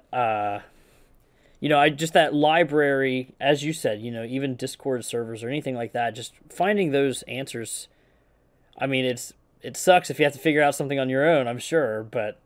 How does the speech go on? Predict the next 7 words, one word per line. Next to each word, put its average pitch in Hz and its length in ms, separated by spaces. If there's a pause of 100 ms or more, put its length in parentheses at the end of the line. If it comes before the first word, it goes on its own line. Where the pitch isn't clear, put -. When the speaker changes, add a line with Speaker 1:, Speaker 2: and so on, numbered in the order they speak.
(120)
Speaker 1:
Yeah. 107 200 (720)
Speaker 2:
uh, 104 400 (1080)
that, 160 300
that's 214 180
interesting. 196 340
I 117 80
mean, 127 260